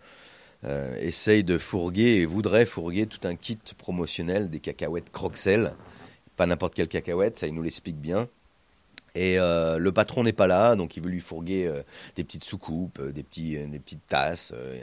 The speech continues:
un coucou publicitaire assez ridicule, et cetera. Le patron n'est pas là, il l'attend, il taquine un peu la, la, la, la serveuse qui ne veut pas signer le bon de commande puisque c'est le patron qui doit le faire. Et en fait, de café cognac en café cognac, eh ben, Rémi Walker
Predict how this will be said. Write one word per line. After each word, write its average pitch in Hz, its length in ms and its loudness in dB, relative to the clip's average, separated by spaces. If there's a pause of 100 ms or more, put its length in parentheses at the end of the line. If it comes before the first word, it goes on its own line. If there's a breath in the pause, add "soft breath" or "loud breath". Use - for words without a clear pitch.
un 73 60 -10
coucou - 280 -14
publicitaire 78 480 -6
assez 80 200 -6
ridicule, 85 420 -4
et 78 80 -8
cetera. 104 360 -2 (540 loud breath)
Le 87 100 -2
patron 110 300 4
n'est 131 100 6
pas 95 120 4
là, 98 160 8
il 117 160 4
l'attend, 98 540 2
il 98 160 0
taquine 92 320 -4
un 90 80 0
peu 92 160 -2
la, 82 200 4
la, 73 320 -4
la, 69 300 -8
la 73 200 -8
serveuse 92 500 0
qui 80 220 -4
ne 80 180 -4
veut 87 160 0
pas 101 140 2
signer 90 200 -4
le 85 60 0
bon 80 140 -4
de - 40 -10
commande 95 360 -4
puisque - 240 -18
c'est - 100 -10
le 76 80 -8
patron - 220 -8
qui - 120 -16
doit 71 100 -6
le - 40 -14
faire. 110 240 -6 (1040 loud breath)
Et 101 60 2
en 98 80 2
fait, 131 280 4
de 107 100 4
café 139 380 6
cognac 127 460 6
en 98 80 2
café 104 300 0
cognac, 98 480 2
eh 92 60 4
ben, 87 240 4
Rémi 90 260 2
Walker 87 360 4